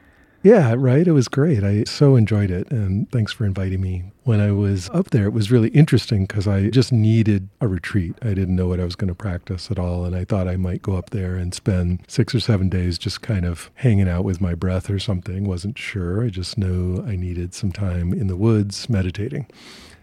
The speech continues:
But, you know, I remembered when we were in North Carolina at the gathering there with Vince Horn and Ken Folk and all those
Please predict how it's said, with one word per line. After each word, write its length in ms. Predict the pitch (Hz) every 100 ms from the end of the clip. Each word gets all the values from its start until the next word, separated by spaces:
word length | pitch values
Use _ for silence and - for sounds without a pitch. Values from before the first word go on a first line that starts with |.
| _
But, 260 | 214 196 -
you 100 | 233
know, 160 | 160
I 40 | 139
remembered 400 | 135 131 131 123
when 160 | 113
we 140 | 104 101
were 160 | 101
in 160 | 131 107
North 240 | 98 95
Carolina 640 | - 101 90 87 95 143 202
at 280 | 123 95 95 -
the 100 | 113
gathering 440 | 98 90 85 87
there 200 | 87 87
with 160 | 87 82
Vince 260 | 87 85 -
Horn 500 | 92 85 85 87 85
and 240 | 87 90 -
Ken 200 | - 95
Folk 420 | 87 92 87 85 98
and 120 | 90
all 180 | 117 92
those 320 | 92 90